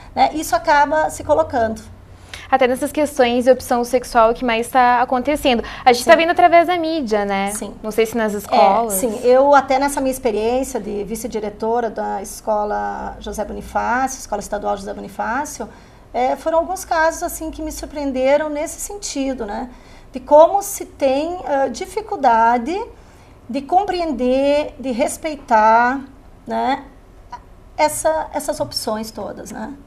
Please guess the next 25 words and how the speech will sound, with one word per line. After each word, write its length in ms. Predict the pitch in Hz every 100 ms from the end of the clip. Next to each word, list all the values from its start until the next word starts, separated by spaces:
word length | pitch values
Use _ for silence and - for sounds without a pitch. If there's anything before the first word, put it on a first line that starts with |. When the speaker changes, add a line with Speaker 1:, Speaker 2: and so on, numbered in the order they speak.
| -
Speaker 2:
Uhum. 460 | 240 233 226 214 214 - - - - -
E, 100 | 262
prof, 760 | 262 285 285 285 - 311 285 -
ah, 600 | 247 254 247 247 247 247
não 140 | 247 269
sei 300 | - 269 277
se, 560 | - 339 302 254 202
voltando 460 | 214 240 240 262 247
a 20 |
essa 160 | 269 269
questão, 420 | 247 247 240 233
assim, 280 | 233 254 233
não 160 | 233
até 440 | 349 370 220 240 220
citando 360 | - 214 220
nomes 1160 | 220 196 208 226 214 190 175 170 165 - - - - - - -
desse 260 | 185 202 208
fato, 420 | 196 196 190 190
assim, 300 | 190 196 185 185 - - -
mas 200 | 220 220
teve 260 | 254 262
algum 440 | 277 240 220 233 262
que 1080 | - 240 226 214 214 208 202 190 185 190 - - -
a 80 | -
senhora 320 | 220 214 214